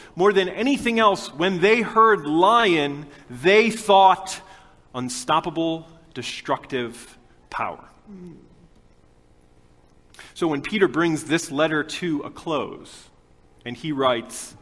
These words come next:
"Little flock, little sheep, your enemy prowls about like a roaring lion seeking someone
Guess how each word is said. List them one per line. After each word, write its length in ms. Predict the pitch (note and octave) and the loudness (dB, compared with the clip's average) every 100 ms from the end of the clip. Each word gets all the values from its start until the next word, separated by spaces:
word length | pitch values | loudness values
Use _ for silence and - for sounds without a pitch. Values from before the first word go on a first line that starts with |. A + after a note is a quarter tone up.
| _ _ _ _ _ - | _ _ _ _ _ -8
"Little 160 | D#3+ | -6
flock, 540 | E3+ - F#3+ A2+ - - - - _ _ _ _ _ _ _ _ _ _ _ | -6 -2 0 0 -2 -16 -20 -20 _ _ _ _ _ _ _ _ _ _ _
little 240 | B2+ F3 C#3+ | -2 -2 0
sheep, 500 | - - E3+ - - - _ _ _ _ _ _ _ _ _ - | -4 -4 -6 -8 -18 -20 _ _ _ _ _ _ _ _ _ -8
your 160 | C#3 C#3+ | -6 -4
enemy 720 | D#3 G3 G#3 G3+ G3 F#3+ G3 | -2 0 0 0 0 -2 -10
prowls 500 | - E3+ E3 E3+ E3+ | -6 2 4 4 2
about 480 | - B2 D3 D#3 C#3+ | -4 2 4 4 0
like 220 | C#3+ D3 | -2 0
a 80 | C#3+ | -2
roaring 920 | B2+ A2 B2+ D#3+ F#3 F#3 F3+ F3 E3 - | -4 -4 -4 0 2 2 0 -2 -6 -10
lion 720 | B2 C#3+ D#3+ D#3+ B2 A2 A2 A2+ | -4 0 2 0 -4 -8 -12 -16
seeking 600 | - - F#3+ F#3+ G3 F3 | -14 -8 -8 -4 -4 -4
someone 680 | - E3 E3 D#3 C#3+ C#3 | -4 -4 -2 -2 -4 -6